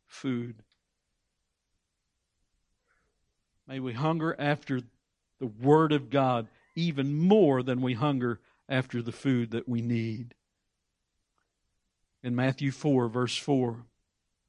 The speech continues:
this is Jesus, but he answered and said, "It is written,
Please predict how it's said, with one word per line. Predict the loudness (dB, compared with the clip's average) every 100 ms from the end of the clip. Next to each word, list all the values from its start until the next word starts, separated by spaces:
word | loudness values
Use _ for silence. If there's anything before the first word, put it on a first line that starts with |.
| _ _ _ _ _ _ _ _ _ -14
this | -10 -8
is | -2
Jesus, | 2 2 2 -4 -6
but | -4
he | -2 0
answered | 0 -2 -4
and | -2
said, | 0 2 4
"It | 2
is | 0 2
written, | 2 2 -2